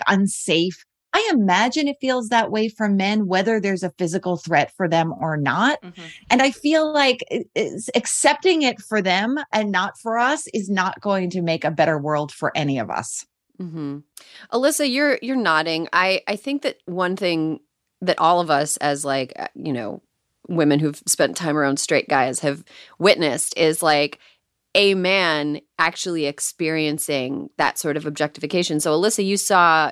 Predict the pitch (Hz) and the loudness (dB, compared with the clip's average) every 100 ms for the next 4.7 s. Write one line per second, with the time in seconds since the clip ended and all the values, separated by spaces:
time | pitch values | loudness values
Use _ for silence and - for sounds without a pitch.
0 | - 165 151 - 151 147 _ - 143 143 | -4 -4 -4 -4 -6 -8 _ -8 -6 -6
1 | - _ 208 202 180 196 175 180 - - | -10 _ 0 2 4 4 4 2 -2 -8
2 | 160 170 151 143 151 147 190 170 143 - | -6 -6 -4 -4 -2 0 0 0 -4 -6
3 | 156 156 151 160 - - - - 220 302 | -4 -4 -4 -4 -4 -8 -8 0 4 6
4 | 311 269 277 269 233 175 | 4 2 2 2 2 0